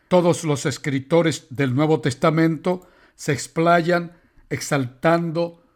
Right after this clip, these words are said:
la grandeza del amor de Jesús. Como ya lo hemos visto hasta aquí,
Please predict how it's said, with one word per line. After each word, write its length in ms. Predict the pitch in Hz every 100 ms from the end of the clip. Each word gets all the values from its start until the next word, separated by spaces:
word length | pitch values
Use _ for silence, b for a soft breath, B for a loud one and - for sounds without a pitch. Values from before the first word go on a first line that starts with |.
| b b -
la 140 | 131
grandeza 920 | 123 135 127 127 151 160 - 156 151 _ _ _
del 260 | - 120 135
amor 520 | 123 143 156 147 _ _ _ -
de 200 | 113 123
Jesús. 640 | 127 - 143 147 - _ _ _ _ _ _
Como 220 | 135 127
ya 280 | 127 147 151 -
lo 120 | 143
hemos 340 | 139 147 -
visto 340 | 147 156 - 151
hasta 200 | - 170
aquí, 400 | 170 175 185